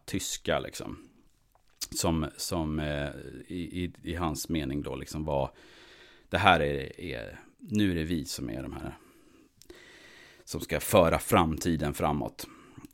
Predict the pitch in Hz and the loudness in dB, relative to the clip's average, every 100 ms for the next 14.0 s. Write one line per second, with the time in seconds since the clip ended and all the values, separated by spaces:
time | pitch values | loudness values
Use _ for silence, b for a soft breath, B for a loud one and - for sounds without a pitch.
0 | - - 120 110 - _ _ _ _ _ | -6 8 10 10 8 _ _ _ _ _
1 | _ _ _ _ _ _ - - 117 113 | _ _ _ _ _ _ -18 2 6 6
2 | 120 151 170 156 95 73 69 - 62 - | 6 8 8 6 6 4 0 -6 -10 -10
3 | 73 71 - 80 85 92 87 95 - 135 | -8 -8 -8 -10 -8 -6 -4 -2 0 4
4 | 117 - - 60 58 - 60 64 - - | 4 2 -2 -6 -8 -8 -6 -6 -8 -12
5 | - 69 65 64 62 - _ _ _ _ | -10 -8 -8 -8 -10 -16 _ _ _ _
6 | _ _ - 104 98 101 92 90 101 104 | _ _ -2 0 4 4 2 2 4 4
7 | - - - 104 117 113 - 131 - _ | 2 -6 -2 4 6 6 6 4 4 _
8 | - 117 80 82 - _ _ _ _ _ | 4 6 6 2 -6 _ _ _ _ _
9 | _ _ _ _ _ _ 110 - 117 131 | _ _ _ _ _ _ 0 4 6 6
10 | 113 69 62 - b b b - - 117 | 4 0 -4 -10 b b b -8 2 6
11 | 131 120 110 95 92 - _ _ _ _ | 8 8 8 6 4 -2 _ _ _ _
12 | - 98 - 87 - 117 76 - - - | -2 0 2 0 0 -4 -4 -8 -18 -20
13 | _ _ _ - - - 87 73 69 | _ _ _ -18 -8 0 0 0 -2